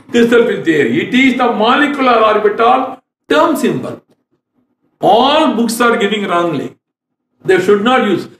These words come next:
Instead of writing D X Y, D is the D,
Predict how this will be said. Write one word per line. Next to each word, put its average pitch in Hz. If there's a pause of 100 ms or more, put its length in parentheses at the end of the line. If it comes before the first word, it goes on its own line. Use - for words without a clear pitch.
(140)
Instead 170
of 247
writing 302 (240)
D 220
X 208
Y, 202
D 208
is -
the 202
D, 180